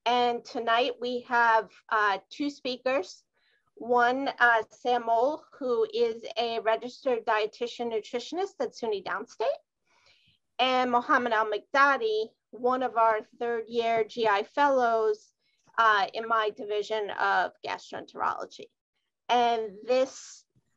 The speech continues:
uh, lecture series is sponsored by Cold Spring Harbor and Laboratory and Northwell Health. And of course, special thanks, uh, to my partners in crime,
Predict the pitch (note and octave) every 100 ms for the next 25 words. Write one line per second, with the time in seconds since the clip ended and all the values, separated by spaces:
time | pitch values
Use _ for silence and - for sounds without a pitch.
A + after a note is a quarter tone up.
0 | _ - A3 G#3+ G#3+ - - C#4+ - C#4+
1 | C#4 D4 D#4+ E4 A#3 A3+ - A3+ A#3 A#3+
2 | - C4+ A#3 - A3 G#3+ G#3 G3 A#3 A3+
3 | - A#3 A3 - A3 A#3 C#4 D#4 E4 -
4 | - A#3 A3+ G#3+ A3 A3+ - _ _ -
5 | A#3 B3 - C#4+ C#4+ D4 - A3 A#3 A3+
6 | - - A3 - - - - G4 _ _
7 | _ _ _ B3 B3 A#3+ - C4 B3 -
8 | A3+ A3+ A#3+ - A3 A#3 A#3 _ - -
9 | - A3+ G#3+ G3 - - - A#3+ A3+ A3
10 | G#3 C#4+ - A3 B3+ A#3+ F4+ E4+ D4 C#4+